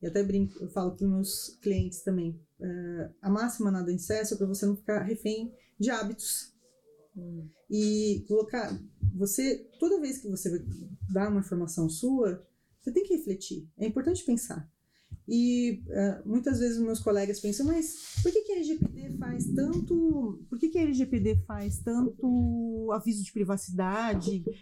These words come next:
Speaker 1: que a gente não entende que tem que dar ok?" Eu falei assim, "Mas não é exatamente uma L G P D, na,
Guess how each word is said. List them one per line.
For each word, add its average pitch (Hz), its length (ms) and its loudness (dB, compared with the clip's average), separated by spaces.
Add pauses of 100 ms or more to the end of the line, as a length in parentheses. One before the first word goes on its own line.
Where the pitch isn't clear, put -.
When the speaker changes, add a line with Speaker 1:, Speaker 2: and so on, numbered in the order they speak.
Speaker 1:
que 208 60 -2
a 202 40 4
gente 208 260 2
não 208 60 4
entende 214 440 2
que - 160 0
tem 202 120 -4
que 190 100 -6
dar 196 140 0
ok?" 208 460 -2
Eu 220 40 -4
falei 226 140 -4
assim, 240 160 4
"Mas 240 280 4 (400)
não 240 80 4
é 294 60 6
exatamente 226 560 2
uma 180 180 4
L 180 160 4
G 165 140 2
P 185 140 -2
D, 160 200 0
na, 180 160 -2